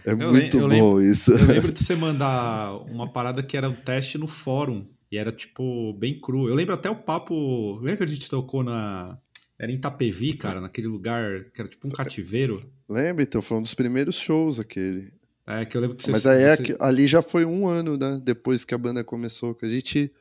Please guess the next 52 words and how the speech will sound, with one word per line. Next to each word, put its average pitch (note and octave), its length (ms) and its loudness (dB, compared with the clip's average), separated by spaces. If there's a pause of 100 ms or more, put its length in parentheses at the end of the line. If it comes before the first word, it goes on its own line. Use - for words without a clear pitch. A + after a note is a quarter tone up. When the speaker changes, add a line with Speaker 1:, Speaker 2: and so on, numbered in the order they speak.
(120)
Speaker 1:
demorou E3 520 4
até C#3 360 2 (240)
falar, A#2+ 380 2
"Ah, - 20 4
vamos C#3+ 300 -4
tocar C3+ 280 0
ao A#2 180 4
vivo?" G#2+ 460 -6 (220)
Demorou C#3 380 -2
um C#3 60 -6
pouco. - 460 -10
Speaker 2:
É, A2+ 160 -10
que C3 120 -12
eu C3+ 40 -4
lembro C3 220 -4
que C3+ 120 -14
você B2+ 240 -6
comentou B2+ 420 -6
nesse A#2 240 -8
show, A#2 180 -10
"Pô, C3+ 180 -8
o C3 40 -6
que C#3 120 -8
que C3+ 100 -14
vocês B2+ 300 -6
acham A2+ 260 -6
de G#2+ 80 -16
fazer A#2 280 -10
um A2+ 140 -6
show A2+ 220 -10
na A2+ 140 -6
rua?" G2 520 -6 (260)
E G#2 40 -18
a - 20 -16
gente G2 100 -20
falou, A#2 140 -16
"Caralho, G#2+ 440 -8
como A2+ 200 -14
assim?" G2+ 360 -14 (460)
E B2+ 60 0
aí C3 80 6
depois D#3+ 280 2
acho F#3 120 -4
que - 80 -14
teve G#3 160 0
o G3 40 -2
Metallica, F#3 540 0
não A2+ 80 -2
foi? D#3+ 260 -2
Que - 80 -10
vocês - 180 -10
co-, A2+ 200 -12